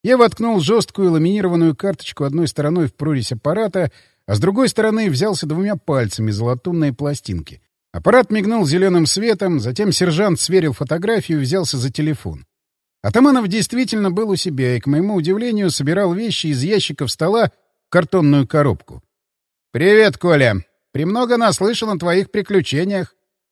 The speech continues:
«Уволили, что ли?» — удивился я, пропустив слова о захоронке мимо ушей. «Отбываю к новому месту службы», — ответил Атаманов, пожимая мне руку.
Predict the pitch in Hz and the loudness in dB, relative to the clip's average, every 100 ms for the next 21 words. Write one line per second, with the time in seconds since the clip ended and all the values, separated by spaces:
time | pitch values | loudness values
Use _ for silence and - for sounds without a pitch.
0 | _ 107 131 214 233 196 151 - 147 117 | _ -2 4 6 6 6 4 0 0 0
1 | 87 - _ _ _ - 78 113 190 156 | -2 -8 _ _ _ -14 -8 -4 -2 -2
2 | 185 202 160 143 165 - 160 - 147 175 | -2 -2 -2 -4 -6 -4 -6 -4 -2 0
3 | 147 131 - 160 147 - 123 127 120 120 | 0 0 -2 -2 -2 -2 -2 -2 -2 -4
4 | - 80 73 _ _ _ _ _ - 147 | -8 -12 -14 _ _ _ _ _ 0 2
5 | 185 214 226 254 277 262 220 247 262 254 | 4 4 6 6 6 2 0 0 2 0
6 | 233 240 - 240 180 202 214 170 90 - | 0 -2 -2 -4 0 0 0 -2 -4 -8
7 | _ _ - 82 240 208 202 170 196 226 | _ _ -10 -4 -2 0 2 2 2 2
8 | 214 190 - 135 151 185 175 160 160 165 | 2 -2 -2 -2 0 4 4 4 2 2
9 | 110 - - | -2 -8 -20